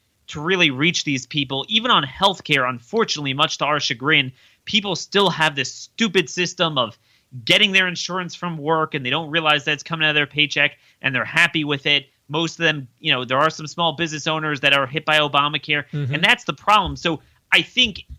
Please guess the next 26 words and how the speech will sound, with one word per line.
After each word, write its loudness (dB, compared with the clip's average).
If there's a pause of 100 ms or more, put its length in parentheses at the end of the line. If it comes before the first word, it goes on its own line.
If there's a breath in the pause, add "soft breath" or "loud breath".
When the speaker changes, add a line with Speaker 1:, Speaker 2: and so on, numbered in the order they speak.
(120)
Speaker 1:
more 2
than -2
any 4
economic 2
message, 0
it's -10
a -8
safety -2
and -6
security -4
agenda 0 (380)
that 0
you're -4
gonna -4
win 0
them 2
back 4
on. -6 (220)
The -4
nexus -2
of -4 (260)
terrorism, -4 (580)
borders, 2 (340)
crime, 4 (320)
drug 2
trafficking, 0